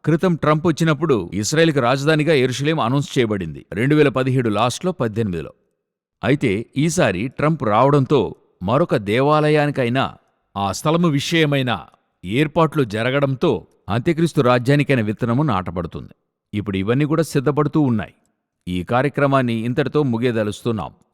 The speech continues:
ఇది ట్రంప్ టూ పాయింట్ ఓ యొక్క ఎంతో ముఖ్యంగా ఆయనొచ్చిన తర్వాత జరగబోయే సంభవాల సేకరణ ఇది.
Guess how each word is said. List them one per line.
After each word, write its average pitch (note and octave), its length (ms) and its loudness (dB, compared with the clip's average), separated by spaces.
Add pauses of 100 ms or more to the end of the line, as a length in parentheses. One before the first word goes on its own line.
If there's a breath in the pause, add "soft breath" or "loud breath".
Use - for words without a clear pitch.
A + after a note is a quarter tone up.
ఇది D3+ 240 4 (140)
ట్రంప్ D#3+ 480 -2
టూ F#3+ 140 2
పాయింట్ C#3+ 300 0
ఓ C3 200 4
యొక్క B2+ 260 0 (380)
ఎంతో D3 260 2
ముఖ్యంగా C#3+ 600 2
ఆయనొచ్చిన A2+ 440 0
తర్వాత E3 340 2 (260)
జరగబోయే C#3+ 580 2
సంభవాల A#2+ 500 2
సేకరణ G2+ 500 -4
ఇది. D2+ 300 -6